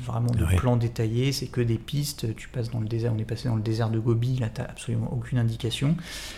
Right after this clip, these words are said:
Speaker 1: Et on a réussi quand même à, par des contacts à louer, euh, à louer un gros Toyota, euh, qui passait par, alors là-bas c'est marrant en Mongolie, soit tu loues en fait, euh, des Toyota, ils te disent bon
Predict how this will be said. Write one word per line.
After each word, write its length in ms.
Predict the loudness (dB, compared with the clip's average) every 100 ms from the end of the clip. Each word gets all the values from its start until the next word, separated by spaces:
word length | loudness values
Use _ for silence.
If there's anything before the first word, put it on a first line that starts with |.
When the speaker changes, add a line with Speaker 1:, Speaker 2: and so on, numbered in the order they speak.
| -14 -16 -12 0
Speaker 1:
Et 100 | 4
on 100 | 6
a 80 | 8
réussi 400 | 6 6 4 6
quand 120 | 6
même 240 | 6 6
à, 480 | 6 6 6 6 4 4
par 120 | 4
des 100 | 4
contacts 500 | 4 4 4 2 0
à 60 |
louer, 380 | 2 2 4 6
euh, 280 | 4 2 0
à 40 | 0
louer 160 | 2
un 100 | 2
gros 200 | 0 -2
Toyota, 800 | -2 0 0 -2 0 2 0 -2 -8 -16 -16 -16 -16 -12 -4
euh, 360 | -2 0 0 -2 -6
qui 100 | -8
passait 220 | -8 -8 -2
par, 160 | -2
alors 180 | 2 2
là-bas 200 | 4 2
c'est 140 | 2 0
marrant 220 | 2 2
en 40 |
Mongolie, 400 | 2 2 2 0
soit 320 | -4 -2 0
tu 180 | 0 -2
loues 280 | 0 0 0
en 60 | -2
fait, 340 | 0 -2 -2
euh, 360 | 0 2 0 -2
des 160 | -2 -2
Toyota, 580 | 0 2 2 2 2 2
ils 80 | 0
te 120 | 0
disent 200 | 0 2
bon 140 | 0